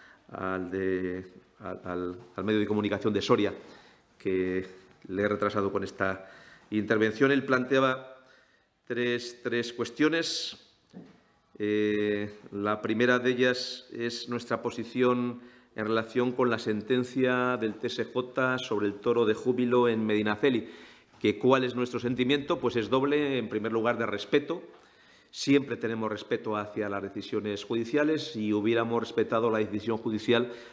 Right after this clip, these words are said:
aunque hubiera sido contraria a aquello que defendíamos desde la Junta de Castilla y León. Pero en este caso, además, es una sensación de satisfacción, porque los tribunales han dado la razón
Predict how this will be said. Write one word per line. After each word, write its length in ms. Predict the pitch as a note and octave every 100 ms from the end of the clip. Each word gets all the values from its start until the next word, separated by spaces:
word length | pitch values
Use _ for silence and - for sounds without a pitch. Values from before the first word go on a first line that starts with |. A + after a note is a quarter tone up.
| -
aunque 380 | - G#2 G#2 -
hubiera 180 | G#2+ A2
sido 260 | A2+ A#2+ A#2
contraria 840 | G#2 G#2 B2 B2 B2+ C3+ - - - _
a 180 | - G2+
aquello 540 | G2+ - A#2 C3 C3
que 120 | - G#2
defendíamos 580 | G#2+ G2+ G#2+ A#2 G2
desde 160 | F#2 F#2+
la 100 | F#2+
Junta 240 | G#2 F#2+
de 100 | F#2+
Castilla 340 | F#2 F#2 G2+ F#2
y 40 |
León. 200 | A2 C#3
Pero 140 | A#2+ F#2+
en 60 |
este 200 | A2 A2+
caso, 440 | A2+ A2+ - A#2 A2
además, 440 | G#2+ G#2+ A#2+ - - - - -
es 260 | - G#2+ -
una 440 | A2+ A2 A2 A2+
sensación 440 | A2+ A2 G#2+ G2 A#2+
de 60 |
satisfacción, 540 | B2 G2+ G2 F#2 D#3 D#3+ - - - _ _ _ _
porque 340 | G2 F#2+ -
los 160 | F#2+ F#2+
tribunales 560 | G#2+ F#2+ G2 G#2+ A2+ A2+
han 160 | A2
dado 220 | A2 A2
la 80 | A2
razón 420 | G#2 G#2 A#2 C3